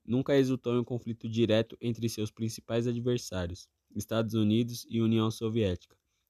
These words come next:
Ela foi muito mais um processo de constante tensão entre os dois países que, nomeadamente, um conflito aberto,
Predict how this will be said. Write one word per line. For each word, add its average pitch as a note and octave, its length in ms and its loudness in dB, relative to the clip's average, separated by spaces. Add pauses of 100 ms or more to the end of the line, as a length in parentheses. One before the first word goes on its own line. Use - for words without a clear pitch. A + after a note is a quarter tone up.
(140)
Ela A#2 220 4
foi B2+ 240 0
muito C#3+ 340 2
mais C3 300 4
um C3 80 -4
processo B2 520 -2
de A#2 140 -4
constante A#2+ 480 -6
tensão B2 580 -2
entre A#2+ 280 -4
os B2 80 2
dois B2+ 200 2
países B2 460 0
que, - 140 -6
nomeadamente, B2+ 960 2 (340)
um A#2 120 -2
conflito A#2 400 0
aberto, G#2 480 -2